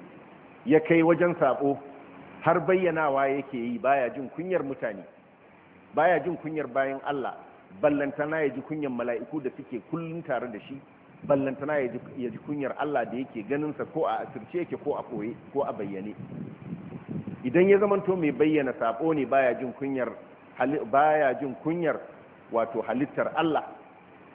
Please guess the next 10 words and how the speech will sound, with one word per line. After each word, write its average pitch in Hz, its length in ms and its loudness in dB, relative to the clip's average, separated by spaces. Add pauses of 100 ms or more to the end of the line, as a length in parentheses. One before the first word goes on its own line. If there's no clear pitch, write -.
(240)
wanda 139 220 2
ba 123 120 6
mutane 135 380 0
kaɗai 180 340 0
ba 190 100 2
ne 156 140 -2 (300)
suke 131 260 -6
ganinka, 135 420 -4 (920)
hatta 160 340 -2
dutse, 151 420 -4